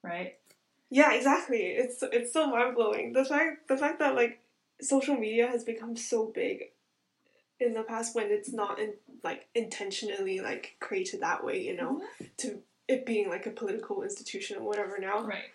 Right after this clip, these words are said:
Speaker 1: yeah.
Speaker 2: Yeah, it's just, it's so scary as well. Yeah.
Speaker 1: Yeah, yeah, yeah.
Speaker 2: Um, so what has, what has been the challenges i-, with, like,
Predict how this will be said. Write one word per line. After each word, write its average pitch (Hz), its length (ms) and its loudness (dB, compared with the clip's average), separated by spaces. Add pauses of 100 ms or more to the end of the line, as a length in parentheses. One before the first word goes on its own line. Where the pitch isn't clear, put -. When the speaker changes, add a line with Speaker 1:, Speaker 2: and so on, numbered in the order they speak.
(140)
Speaker 1:
yeah. 208 220 -6
Speaker 2:
Yeah, 190 160 0
it's 202 180 -4
just, - 360 -6 (240)
it's 254 200 4
so 240 100 6
scary 185 380 2
as 175 160 -2
well. 175 260 -4 (140)
Yeah. 190 260 -4 (140)
Speaker 1:
Yeah, 196 120 -10 (120)
yeah, - 80 -14 (100)
yeah. 254 80 4
Speaker 2:
Um, 254 260 4
so 285 180 2
what 311 200 6
has, 247 500 2 (520)
what 254 160 6
has 262 300 6
been 226 180 6
the 208 80 4
challenges 202 640 0
i-, 196 140 -2
with, 185 340 -2
like, 175 300 -6